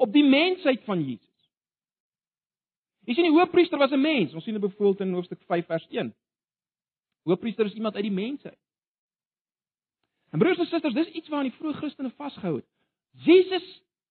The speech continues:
het as mens opgevaar en is as mens nou by die Vader. Ons moet dit verstaan. Verheerlik, ja, maar as menslike wese. Dis die hele punt dat hy lewend opgevaar het.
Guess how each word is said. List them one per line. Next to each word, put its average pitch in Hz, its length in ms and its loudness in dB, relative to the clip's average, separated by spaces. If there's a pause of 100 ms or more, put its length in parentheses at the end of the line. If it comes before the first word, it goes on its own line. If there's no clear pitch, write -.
(360)
het - 180 0
as 294 160 4
mens 254 580 6
opgevaar 247 680 6
en 226 100 4
is 247 140 -6
as 226 180 0
mens 226 640 6
nou 185 380 6 (420)
by 180 60 -2
die 185 160 -2
Vader. 139 320 -6
Ons 165 100 -8
moet 311 80 -2
dit 415 100 -4
verstaan. - 420 -14 (1000)
Verheerlik, 359 500 4
ja, 196 440 4 (640)
maar 320 200 2
as 311 80 4
menslike 339 480 2
wese. 240 380 -6 (720)
Dis 339 120 -2
die 349 80 0
hele 370 120 4
punt 381 320 -2
dat 302 140 0
hy 262 240 -2 (1200)
lewend 285 320 -6
opgevaar - 520 -14
het. - 300 -20